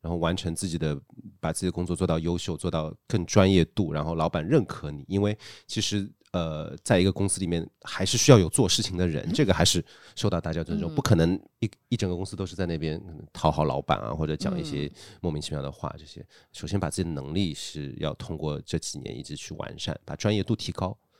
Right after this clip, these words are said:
Speaker 2: 嗯。
Speaker 1: 呃，那你也不怕就是给你穿小鞋或者怎么样，你就可以走人嘛，你还是能找到不一样的那个机会，然后再平衡一下在这个公司你被八字伤害了多少。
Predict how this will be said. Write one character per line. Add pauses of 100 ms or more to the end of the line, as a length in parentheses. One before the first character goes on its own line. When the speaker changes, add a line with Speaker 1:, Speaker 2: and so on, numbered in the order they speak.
Speaker 2:
嗯。
Speaker 1:
呃，
那
你
也
不
怕
就
是
给
你
穿
小
鞋
或
者
怎
么
样，
你
就
可
以
走
人
嘛，
你
还
是
能
找
到 (540)
不
一
样
的
那
个
机
会，
然
后
再
平
衡
一
下
在
这
个
公
司
你
被
八
字
伤
害
了
多
少。